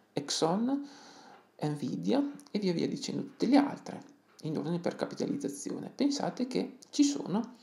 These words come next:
tremilasettecentoventi azioni dentro un solo E T F. Esiste anche la Cina, che solitamente non c'è nei, ehm, negli E T F World, ma qui è un all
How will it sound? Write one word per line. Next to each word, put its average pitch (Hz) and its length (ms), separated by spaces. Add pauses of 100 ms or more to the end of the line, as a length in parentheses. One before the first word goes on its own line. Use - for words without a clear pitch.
(500)
tremilasettecentoventi - 1700
azioni - 580
dentro 156 600
un 269 180
solo - 440
E - 140
T - 160
F. - 340 (440)
Esiste 262 440
anche 208 180
la 190 120
Cina, 147 340
che 190 120
solitamente 170 640
non 180 380
c'è - 280 (360)
nei, 151 640
ehm, 131 420 (1300)
negli 147 220
E 143 40
T 139 140
F - 120
World, 143 580 (460)
ma 247 120
qui - 320
è - 240
un 156 140 (160)
all 202 400